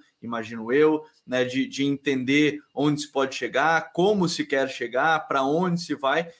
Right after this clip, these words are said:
E aí eu queria que você falasse um pouquinho sobre isso também, porque,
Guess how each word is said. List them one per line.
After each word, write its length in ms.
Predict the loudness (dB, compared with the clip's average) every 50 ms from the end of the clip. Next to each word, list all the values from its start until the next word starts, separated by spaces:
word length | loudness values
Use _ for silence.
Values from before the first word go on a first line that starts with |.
| _ _ -2
E 100 | 2 2
aí 140 | 4 4 4
eu 100 | 2 2
queria 160 | 0 0 -2
que 60 | 0
você 160 | -4 -6 -6 -4
falasse 280 | -2 -2 -2 -2 -4
um 60 | -8
pouquinho 260 | -8 -8 -8 -6 -6 -6
sobre 300 | -4 -4 -2 0 0 0
isso 80 | 0
também, 200 | -2 -4 -4 -4
porque, 360 | -6 -10 -10 -4 -2 0 0